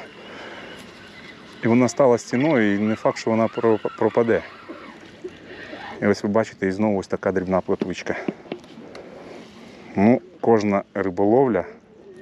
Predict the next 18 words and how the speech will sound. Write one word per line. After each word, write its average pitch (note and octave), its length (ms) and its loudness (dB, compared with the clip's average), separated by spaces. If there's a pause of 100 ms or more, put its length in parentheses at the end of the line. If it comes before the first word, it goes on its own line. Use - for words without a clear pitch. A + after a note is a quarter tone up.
(120)
відрізняється. G2+ 720 0 (600)
І G#2+ 40 4
ось G#2 120 4
хлопці, A#2+ 420 0 (560)
сусіди A#2+ 460 2
там G2 240 0 (180)
і A2+ 100 -4
там G#2 220 0
далі, A2 320 4 (1000)
інколи B2 360 6
ловлять A#2 380 4
густирку. A2+ 520 0 (2250)
У B2+ 40 6
мене B2 180 6
сьогодні A#2+ 240 4
жодної A2+ 360 4
не G#2+ 80 2
було. G#2+ 320 2